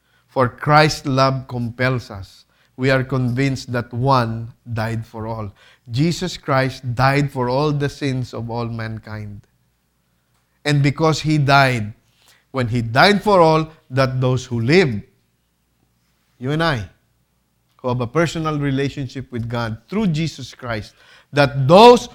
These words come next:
who live should what? Should no longer live for themselves,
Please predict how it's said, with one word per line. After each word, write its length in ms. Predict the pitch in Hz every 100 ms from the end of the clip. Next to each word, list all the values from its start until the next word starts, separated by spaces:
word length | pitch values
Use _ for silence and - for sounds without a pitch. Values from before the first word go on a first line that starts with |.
| -
who 160 | - 190
live 440 | 185 214 151 107 - _
should 240 | - 143
what? 320 | 120 95 - _ _ _ _
Should 340 | - 160 143
no 240 | 135 139 180
longer 440 | 185 185 185 170
live 440 | 147 127 139 139
for 180 | - 135
themselves, 840 | 131 117 110 - 117 104 101 -